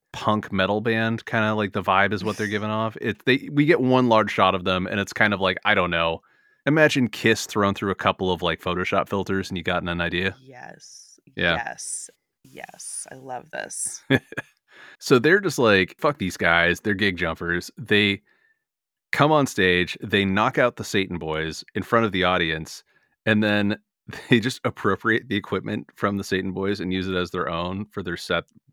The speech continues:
Speaker 1: as they start playing. They, like, specifically are like,
Speaker 2: Yes.
Speaker 1: "We'd like to thank the Satan Boys for letting us use their amps." <laughs> I'm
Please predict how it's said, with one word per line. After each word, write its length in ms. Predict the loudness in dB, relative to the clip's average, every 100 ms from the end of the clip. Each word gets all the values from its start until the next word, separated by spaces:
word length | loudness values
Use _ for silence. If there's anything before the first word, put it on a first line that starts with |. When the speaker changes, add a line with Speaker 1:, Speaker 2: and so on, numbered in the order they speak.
| _
Speaker 1:
as 220 | -2 0
they 120 | -4
start 260 | -6 -6 -6
playing. 280 | -6 -8 0
They, 100 | 2
like, 160 | 2 0
specifically 420 | -4 -4 -4 -2
are 60 | 0
like, 140 | 0 -2
Speaker 2:
Yes. 380 | -14 -20 -20 -8
Speaker 1:
"We'd 140 | -4 0
like 160 | 0
to 80 | 0
thank 220 | -2 -2
the 60 | -4
Satan 320 | -2 -2 -2
Boys 260 | -2 -2 -2
for 80 |
letting 240 | -2 -2 -4
us 100 | -6
use 160 | -6
their 160 | -4 -2
amps." 360 | 0 -2 -4 -8
<laughs> 60 |
I'm 80 | -8